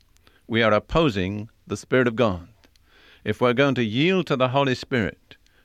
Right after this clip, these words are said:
we have to deal with the carnal nature, because as long as the carnal nature controls and operates through us,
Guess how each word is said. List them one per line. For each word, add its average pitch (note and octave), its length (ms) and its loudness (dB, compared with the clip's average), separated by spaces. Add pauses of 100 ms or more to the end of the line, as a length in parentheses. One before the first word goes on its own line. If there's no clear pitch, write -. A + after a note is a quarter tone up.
we G#2 140 -4
have A2+ 260 -4
to G#2+ 100 -6
deal A2 540 0
with A2+ 220 -6
the A#2+ 80 -2
carnal B2 360 -2
nature, B2 340 -4
because G2+ 300 -6
as G#2+ 140 -6
long C#3+ 280 0
as D#3+ 120 -4
the C#3+ 100 -4
carnal D3 380 -4
nature C#3+ 420 -6 (420)
controls G#2 760 -2
and F2+ 100 -4
operates C3+ 520 -2
through D3 200 -4
us, - 340 -10